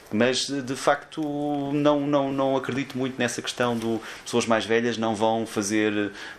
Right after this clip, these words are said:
projeto, não, não alinham tanto na gamification e nas novas tecnologias. Não, alinham muito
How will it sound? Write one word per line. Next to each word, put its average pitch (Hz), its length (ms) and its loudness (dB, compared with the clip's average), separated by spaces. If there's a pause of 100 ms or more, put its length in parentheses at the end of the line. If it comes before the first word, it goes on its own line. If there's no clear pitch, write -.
projeto, 101 340 2
não, 101 180 -2 (160)
não 104 200 4
alinham 104 300 0
tanto 101 400 0
na 90 100 -4
gamification 90 800 0
e 85 160 -6
nas 85 160 -6
novas 85 240 -4
tecnologias. 80 540 -6
Não, 104 260 0
alinham 117 480 4
muito 110 600 0